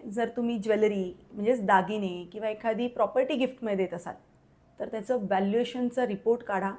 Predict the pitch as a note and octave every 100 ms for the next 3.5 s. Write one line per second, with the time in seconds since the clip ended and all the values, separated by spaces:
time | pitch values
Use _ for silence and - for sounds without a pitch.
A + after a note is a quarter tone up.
0 | - G#3+ A3 A3+ G3 A3 A3+ A3 G3+ G#3
1 | G3 G3+ G3 F3 F#3 - - _ _ _
2 | _ _ - - - - A3+ C4 - A#3+
3 | A#3+ A#3+ C4 A3+ G3+